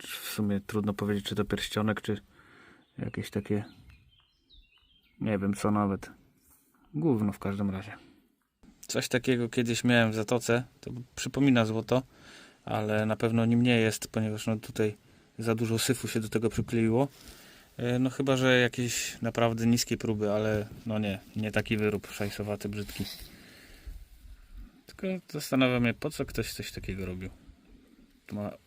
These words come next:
na pewno to była imitacja pierścionka, ale nie wygląda. Drobne z wody na coś się przydadzą. Mianowicie na parkometr,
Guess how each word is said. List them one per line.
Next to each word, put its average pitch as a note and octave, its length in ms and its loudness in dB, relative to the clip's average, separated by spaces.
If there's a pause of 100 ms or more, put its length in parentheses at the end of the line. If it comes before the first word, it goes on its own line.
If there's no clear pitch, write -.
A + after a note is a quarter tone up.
(200)
na G#2 100 -6
pewno A2+ 280 -2
to - 100 -6
była A2 240 -2
imitacja G#2+ 480 -4
pierścionka, G#2 600 -4
ale G2 180 -6 (1600)
nie G#2 140 -2
wygląda. G2+ 400 -4 (800)
Drobne B2 580 8
z A#2 120 0
wody B2 300 10
na A#2+ 140 12
coś - 200 4
się - 160 6
przydadzą. C3 600 12 (1000)
Mianowicie B2 640 6 (1080)
na B2 160 6
parkometr, B2+ 640 6